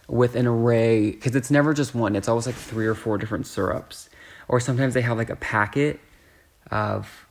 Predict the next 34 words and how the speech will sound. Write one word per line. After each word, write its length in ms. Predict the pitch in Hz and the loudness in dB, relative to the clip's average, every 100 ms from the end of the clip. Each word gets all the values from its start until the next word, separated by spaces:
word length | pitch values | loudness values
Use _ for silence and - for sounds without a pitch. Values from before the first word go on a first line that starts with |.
| _ - | _ -4
of, 160 | 110 | -2
like, 340 | 107 98 98 - | 0 -2 -4 -6
um, 260 | 98 90 | -6 -6
like, 140 | - 117 | -6 -6
a 40 | |
Crystal 460 | - - 120 123 110 | -4 -2 -2 -2 0
Light 420 | 101 107 117 - | 2 2 0 -4
situation 800 | - 127 135 135 135 156 170 165 - | -6 -2 0 0 2 2 2 0 -2
or, 80 | |
like, 220 | 113 107 - | -2 -2 -4
Tang, 640 | - 117 113 113 123 147 - | -4 0 0 0 0 -2 0
but 140 | 123 | 0
it's, 160 | 127 - - | 0 -2 -6
it's 180 | 123 | -6
usually 680 | 143 - 127 147 160 160 165 | -6 -6 -2 0 2 2 4
ninety-nine 580 | 143 123 127 123 120 113 | 4 2 0 0 0 -2
percent 200 | 113 120 | -2 -2
of 80 | 113 | -2
the 60 | |
time 380 | 110 113 101 101 - | -2 -4 -2 -2 0
I've 180 | 110 | 0
seen, 220 | - 110 107 | 0 0 2
like, 160 | 101 | 0
sugar-free, 720 | - 117 110 - 107 101 117 131 - - - | -2 -2 -2 -2 -2 0 -2 -4 -12 -8 0
or 100 | 123 | 2
they'll 140 | 127 | 2
have, 180 | 120 123 | 2 0
like, 140 | 117 | 0
a 20 | |
stevia 800 | 113 - - 107 107 123 127 135 - _ _ _ | -4 -8 -2 -2 0 0 0 -4 -8 _ _ _
packet. 540 | - 139 143 160 165 - | -4 -2 0 0 0 -2
And 80 | 135 | -2
I 80 | 135 | 0
just, 460 | 180 185 - - | 0 -2 -4 -14